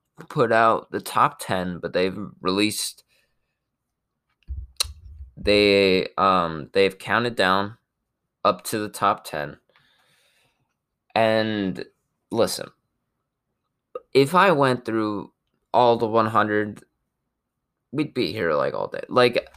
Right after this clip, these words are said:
th-, like, no, we don't need the, uh, we don't need the other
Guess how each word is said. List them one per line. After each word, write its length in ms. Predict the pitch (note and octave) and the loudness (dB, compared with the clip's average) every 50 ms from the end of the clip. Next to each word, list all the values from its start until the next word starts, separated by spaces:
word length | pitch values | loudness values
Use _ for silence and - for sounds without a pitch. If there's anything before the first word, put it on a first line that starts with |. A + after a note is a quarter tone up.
| - _ _ _ _ _ _ - | -20 _ _ _ _ _ _ -10
th-, 140 | - C3+ B2 | -8 -6 0
like, 240 | G#2+ B2+ B2+ B2+ A#2+ | 4 4 6 6 4
no, 400 | B2+ C3 C3 C3 C3+ C#3 C3+ - | 2 2 4 4 4 4 4 2
we 140 | - C3 D3 | 2 2 4
don't 260 | D3+ D3 D3 C#3 B2+ | 4 4 4 4 2
need 500 | B2+ B2 B2+ C3 C3 C3+ C#3 C3+ C#3+ C#3+ _ _ _ _ _ _ _ _ _ _ _ _ _ _ _ _ _ _ _ _ _ _ _ _ _ _ _ _ _ _ _ _ - | 2 2 2 4 4 2 2 0 -2 -8 _ _ _ _ _ _ _ _ _ _ _ _ _ _ _ _ _ _ _ _ _ _ _ _ _ _ _ _ _ _ _ _ -10
the, 260 | - A2 A2 A2 G#2 | -4 0 2 4 4
uh, 520 | G2+ G2+ G#2+ G#2+ G#2+ G#2+ G#2+ G2+ G2 G2 F#2+ B2 B2+ - _ _ _ _ _ _ _ _ - - - - | 6 6 6 6 6 6 4 4 0 -4 -8 -12 -18 -20 _ _ _ _ _ _ _ _ -2 -2 0 0
we 100 | C#3 D#3+ | 0 2
don't 200 | E3+ E3 D#3+ D3+ | 4 4 2 2
need 200 | D3 D#3 D#3+ C3 | 0 -2 -2 0
the 140 | A#2 G2+ | 0 2
other 340 | F#2+ F2+ C#2+ D2 D#2 C#2+ - | 0 0 0 -4 -6 -6 -10